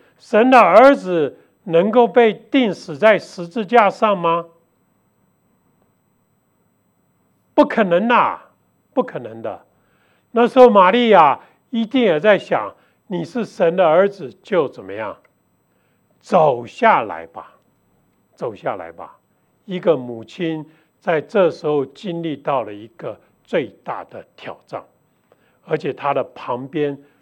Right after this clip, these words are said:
她的这些其他的儿子，没有一个人跟她在一起。OK，只有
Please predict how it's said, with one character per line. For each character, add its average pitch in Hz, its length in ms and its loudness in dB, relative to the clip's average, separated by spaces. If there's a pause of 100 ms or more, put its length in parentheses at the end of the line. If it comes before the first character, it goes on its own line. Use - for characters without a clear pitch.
(140)
她 143 260 -4
的 143 200 -12
这 175 300 -4
些 139 260 -8
其 147 360 -16
他 165 220 -4
的 139 100 -4
儿 117 260 -6
子， - 240 -20 (380)
没 156 200 -8
有 143 140 -6
一 117 180 -16
个 135 180 -16
人 95 180 -18
跟 107 160 -16
她 95 160 -18
在 92 220 -16
一 82 80 -20
起。 - 260 -20 (480)
OK， - 240 -20 (240)
只 123 240 -20
有 104 240 -12